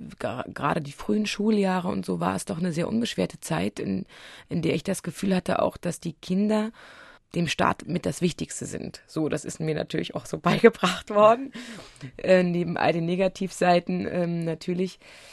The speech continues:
die dieses Land hatte. Aber so hab ich's zumindest empfinden können und so hab ich's auch leben können. Und natürlich haben meine Eltern sehr viel gearbeitet und es gab auch eine Zeit, in der ich sozusagen früh selbstständig werden musste und auch öfter mal alleine war. Aber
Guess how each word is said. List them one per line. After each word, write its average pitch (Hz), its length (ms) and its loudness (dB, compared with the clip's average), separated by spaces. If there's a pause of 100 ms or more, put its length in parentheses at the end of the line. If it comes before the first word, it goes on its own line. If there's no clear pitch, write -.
(300)
die - 100 -4
dieses 147 260 -8
Land 165 260 0
hatte. 175 220 2
Aber 180 180 0
so 190 180 0
hab 202 140 0
ich's - 180 -4
zumindest 202 460 -2
empfinden 214 720 -2
können 220 240 2
und 190 80 -2
so 208 60 2
hab 196 100 2
ich's 196 100 -4
auch - 140 -4
leben 170 340 2
können. 120 440 -8 (720)
Und 143 440 0
natürlich 147 1000 -4
haben 156 220 -2
meine 160 180 0
Eltern 165 240 2
sehr 147 120 0
viel 160 140 -4
gearbeitet 180 600 0
und 143 140 -6
es - 180 -10
gab 151 220 -2
auch 147 80 -6
eine 151 160 -6
Zeit, 147 240 -4
in 147 80 -4
der 151 100 -2
ich 143 80 -10
sozusagen 147 380 -6
früh 175 240 -6
selbstständig 185 640 -2
werden 180 240 0
musste 180 320 -2
und 160 100 -4
auch - 240 -8 (320)
öfter - 240 -2
mal 143 140 0
alleine 151 440 0
war. 185 280 2
Aber 160 260 0